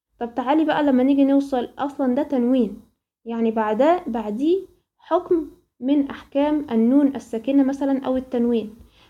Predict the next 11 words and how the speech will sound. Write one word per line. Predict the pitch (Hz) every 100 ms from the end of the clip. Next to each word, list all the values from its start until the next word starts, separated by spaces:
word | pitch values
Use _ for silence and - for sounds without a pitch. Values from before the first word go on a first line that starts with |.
| _ _
فبيدخل | 269 262 - 214 294 349 - 233
في | 226
الحكم. | 220 214 202 - - _ _ _ -
خلاص؟ | 214 269 494 - _ _ _ _ _ _ - - - - - - - - -
لأن | 226 233
ده | 254
تنوين | 269 349 381 349 247
زي |
ما | 233
قلت | 226 -
لكم، | 269 262